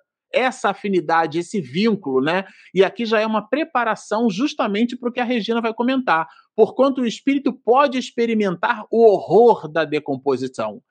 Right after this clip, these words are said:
Isso está ligado e é o que se verifica, inclusive, em algumas vezes com os suicidas. É a maneira como o espírito está vinculado ao corpo, né?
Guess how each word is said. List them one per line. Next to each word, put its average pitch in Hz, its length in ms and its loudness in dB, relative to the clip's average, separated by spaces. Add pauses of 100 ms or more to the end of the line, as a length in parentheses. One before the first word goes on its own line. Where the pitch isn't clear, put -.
(260)
Isso 240 360 -2
está 202 280 -2
ligado 143 720 0
e 165 60 2
é 156 60 4
o 170 100 0
que - 100 -18
se 190 100 -6
verifica, 190 580 0
inclusive, 156 500 -2
em - 20 0
algumas 160 380 -4
vezes 160 340 -4
com 185 180 -4
os 180 120 -4
suicidas. 214 640 -2 (280)
É 180 100 2
a 202 100 4
maneira 214 720 2
como 208 340 2
o - 20 2
espírito 202 520 -6
está 190 260 -4
vinculado 180 560 0
ao 196 100 4
corpo, 185 560 4
né? 180 240 0